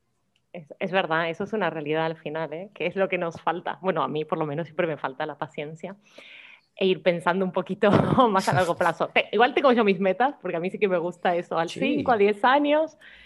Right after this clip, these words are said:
Speaker 1: y luego vamos viendo, pero si se hacen uno en vez de cinco, pues me gusta más.
Speaker 2: Claro, a ver, obvio,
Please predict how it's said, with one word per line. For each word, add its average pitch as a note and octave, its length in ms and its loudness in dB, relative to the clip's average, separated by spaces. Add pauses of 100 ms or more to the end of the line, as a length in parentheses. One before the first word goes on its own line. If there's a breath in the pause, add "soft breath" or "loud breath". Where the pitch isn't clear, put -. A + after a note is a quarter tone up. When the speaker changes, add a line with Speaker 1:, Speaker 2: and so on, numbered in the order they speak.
(160 loud breath)
Speaker 1:
y G#3+ 100 0
luego G#3+ 180 2
vamos G#3+ 220 2
viendo, C#4+ 360 2
pero F3+ 220 2
si F#3+ 160 -4
se - 140 -2
hacen G#3+ 300 2
uno A#3+ 180 4
en A3+ 80 2
vez A3 140 4
de A3 100 4
cinco, A#3 360 0
pues G#3 140 -2
me D#3 60 0
gusta D#3+ 280 -2
más. C#3 240 -10
Speaker 2:
Claro, A2 1040 4 (100)
a - 60 -14
ver, A#2+ 320 2 (260)
obvio, C#3 340 6